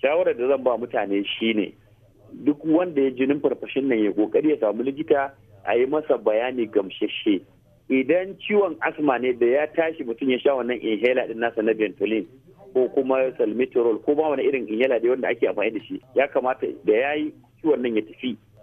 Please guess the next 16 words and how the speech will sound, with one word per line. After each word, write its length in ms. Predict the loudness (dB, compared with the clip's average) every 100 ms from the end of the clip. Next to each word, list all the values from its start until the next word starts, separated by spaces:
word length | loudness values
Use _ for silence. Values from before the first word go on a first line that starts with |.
| _
ya 120 | 2 2
zama 240 | 2 0
ba, 160 | 2 0
ya 480 | -2 -2 0 0 0
ji 120 | 2
kamar 260 | 0 0 -4
an 80 | -2
buɗe 300 | 0 0 -2
mai 180 | -2 -4 -8 -12
numfashinsa 500 | -2 0 0 0 0
yana 180 | 0 0
wucewa 360 | -2 -2 0 0
ƙasa, 260 | 0 -2 -2 -6 _ _
ba 120 | -2
wani 180 | -2 -4
matsala. 420 | -4 0 0 -2